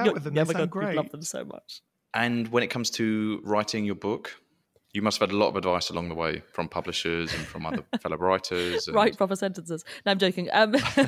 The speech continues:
Speaker 1: <laughs>
Speaker 3: <laughs>
Speaker 1: oh, yeah, my, I've got this amazing editor called Helen Conford, who's just a dream, and I feel so lucky. And she said, again, God, it's actually the same kind of thing, but it was like, use your voice and, like, s-, s-, say your opinion.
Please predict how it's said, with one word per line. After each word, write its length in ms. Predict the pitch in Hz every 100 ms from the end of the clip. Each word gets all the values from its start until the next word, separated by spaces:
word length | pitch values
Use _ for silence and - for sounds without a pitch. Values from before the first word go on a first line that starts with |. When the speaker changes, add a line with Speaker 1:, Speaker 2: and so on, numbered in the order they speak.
| -
Speaker 1:
<laughs> 580 | 131 123 - - - -
Speaker 3:
<laughs> 580 | - - - - - -
Speaker 1:
oh, 340 | 392 330 214 - - _
yeah, 300 | 262 370 269 190
my, 200 | 262 269
I've 180 | 233 254
got 120 | 247
this 140 | 202 196
amazing 460 | 190 190 170 165
editor 400 | 160 160 - 156 156
called 140 | 160
Helen 240 | 175 165
Conford, 400 | 156 165 147 151
who's 200 | 170 165
just 360 | - 202 180 -
a 40 | 170
dream, 400 | - 175 156 160
and 100 | 156
I 120 | 151
feel 180 | - 160
so 140 | -
lucky. 320 | 160 165 160 - - -
And 140 | 220 220
she 160 | 277
said, 300 | 254 277 220 -
again, 380 | - 233 330 185 - -
God, 160 | 233
it's 100 | 175
actually 160 | 196 -
the 60 | 185
same 220 | 196 180
kind 120 | 175 175
of 60 |
thing, 200 | 208 190
but 120 | 175
it 60 | 165
was 140 | 180
like, 180 | 214 202 - - _ _ _ -
use 360 | 202 269 277
your 140 | 262 254
voice 360 | 254 254 196
and, 100 | 175
like, 200 | 180 165 -
s-, 360 | - - - -
s-, 160 | - - -
say 200 | - 240
your 320 | 240 240 247
opinion. 520 | 202 175 151 131 180